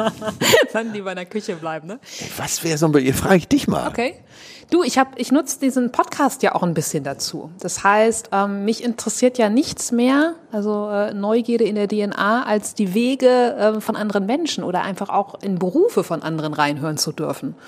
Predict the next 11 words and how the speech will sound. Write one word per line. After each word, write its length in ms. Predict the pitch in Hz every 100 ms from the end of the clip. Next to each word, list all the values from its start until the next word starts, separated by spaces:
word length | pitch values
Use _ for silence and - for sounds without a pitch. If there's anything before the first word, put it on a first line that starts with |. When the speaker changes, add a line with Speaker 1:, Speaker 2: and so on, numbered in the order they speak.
| - - - -
Speaker 1:
Und 180 | 180 156
deshalb 440 | - 196 214 -
kann 200 | 214 185
ich 160 | - -
da 240 | 220 226
ganz 300 | 220 220 220
viel 160 | - 240
mit 160 | 226
meinem 160 | 202 202
Podcast 560 | - - - 165 -
kompensieren. 600 | - 175 175 165 180 175